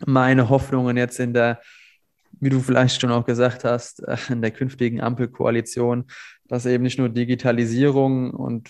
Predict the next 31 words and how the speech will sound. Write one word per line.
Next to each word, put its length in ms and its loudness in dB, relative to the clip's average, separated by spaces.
mm, 540 -10
Entbürokratisierung 1300 2
voranschreiten 840 -4
werden, 340 2
sondern 400 -6
dass 200 -2
wir 140 2
wirklich 340 0
auch 140 0
Maßnahmen 680 -2
sehen, 380 -2
die, 340 -2
die 120 -6
uns 180 -4
wirklich 400 -2
helfen 380 0
und 180 -6
die 100 -4
keine 440 -4
Augenwischerei 760 -2
sind. 400 -10
Ich 80 -20
glaub, 220 -2
das 140 -4
sind 120 -6
somit 300 -6
die 100 -6
drei 440 -2
wichtigsten 580 -6
Dinge, 380 -2
damit 580 2